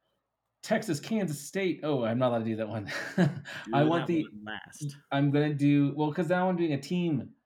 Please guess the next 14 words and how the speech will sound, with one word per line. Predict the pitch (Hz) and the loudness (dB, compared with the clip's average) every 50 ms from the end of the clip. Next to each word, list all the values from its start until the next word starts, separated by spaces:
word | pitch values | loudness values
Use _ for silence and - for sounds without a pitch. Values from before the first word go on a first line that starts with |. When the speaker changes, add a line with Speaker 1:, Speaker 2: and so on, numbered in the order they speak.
| _ _ - | _ _ -4
Speaker 1:
total | - 127 123 113 110 107 107 - | -2 0 0 0 0 -4 -6 -6
over. | 107 110 110 107 107 113 113 | -4 -4 -4 -4 -4 -6 -6
So, | - - 127 117 117 117 | -6 -4 -2 -2 0 2
uh, | 113 110 110 107 107 - _ _ _ _ _ _ _ _ - | 2 2 2 0 -2 -4 _ _ _ _ _ _ _ _ -8
um, | 110 107 107 104 104 107 107 120 - _ _ _ _ _ _ _ - | -8 -6 -6 -8 -10 -14 -16 -18 -20 _ _ _ _ _ _ _ -12
kinda | - 135 135 135 | -6 -4 -4 -2
wanted | 131 131 135 131 127 120 - | -2 -2 -4 -4 -4 -6 -8
to, | - 123 123 120 120 | -8 -8 -6 -4 -4
uh, | 117 113 113 110 110 110 110 | -2 -2 -2 -2 -4 -6 -8
do | 110 123 120 | -8 -10 -8
things | 117 123 120 117 120 | -8 -8 -10 -8 -8
differently | 135 131 - 127 117 117 113 | -10 -10 -10 -10 -10 -10 -10
there. | 107 107 107 | -10 -10 -8
But | 120 123 - | -8 -10 -10